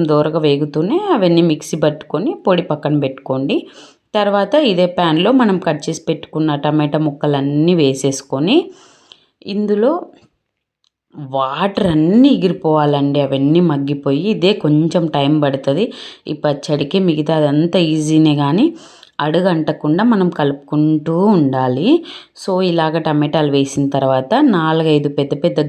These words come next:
గరిటెలు ఆయిల్ వేసుకుంటే తొందరగా మగ్గుతాయి అన్నమాట ఇవి. So, ఒక నాలుగు,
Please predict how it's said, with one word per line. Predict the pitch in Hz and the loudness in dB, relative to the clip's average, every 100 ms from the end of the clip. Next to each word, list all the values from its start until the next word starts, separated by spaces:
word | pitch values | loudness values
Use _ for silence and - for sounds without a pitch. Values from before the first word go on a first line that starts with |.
| 143 | 0
గరిటెలు | 135 135 156 143 165 370 - - - - 180 | 0 -2 -2 -2 -2 -4 -8 -18 -20 -6 -2
ఆయిల్ | 180 202 190 151 | 0 0 2 0
వేసుకుంటే | 143 - 147 139 147 381 392 | 0 -4 -2 -2 0 -2 0
తొందరగా | 202 180 190 208 202 | 2 2 2 2 0
మగ్గుతాయి | 147 147 143 147 139 135 131 | 0 -2 -2 0 2 2 0
అన్నమాట | 135 131 127 131 | -2 -4 -4 -4
ఇవి. | 190 - - - _ _ _ _ | -2 -4 -8 -20 _ _ _ _
So, | - 175 | -4 -4
ఒక | 175 170 160 | 0 0 2
నాలుగు, | 151 151 | 0 0